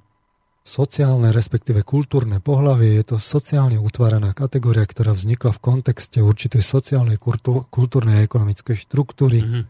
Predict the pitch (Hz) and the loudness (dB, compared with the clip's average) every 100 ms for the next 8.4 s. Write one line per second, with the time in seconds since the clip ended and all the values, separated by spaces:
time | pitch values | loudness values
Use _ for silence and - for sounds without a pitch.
0 | _ _ _ _ _ 123 120 113 117 110 | _ _ _ _ _ 2 2 2 2 2
1 | 104 - 101 117 127 117 113 117 101 120 | 0 0 0 2 2 2 0 0 -2 -4
2 | - 110 123 - 104 - - 117 104 98 | -2 -2 -2 -6 -4 -4 -4 -2 0 0
3 | 117 - 131 113 107 92 _ _ _ _ | -2 0 2 4 2 0 _ _ _ _
4 | _ - 117 139 120 110 107 113 123 - | _ -2 2 2 4 4 4 4 0 0
5 | 113 - 110 - 110 101 101 90 104 113 | -2 0 -2 0 0 2 0 0 2 2
6 | 135 147 110 117 110 104 - 123 139 123 | 0 -2 0 2 2 0 0 -2 0 0
7 | 107 104 107 - 113 - - - - - | 0 2 0 0 -2 -4 -14 -14 -6 0
8 | 127 123 120 | 2 2 0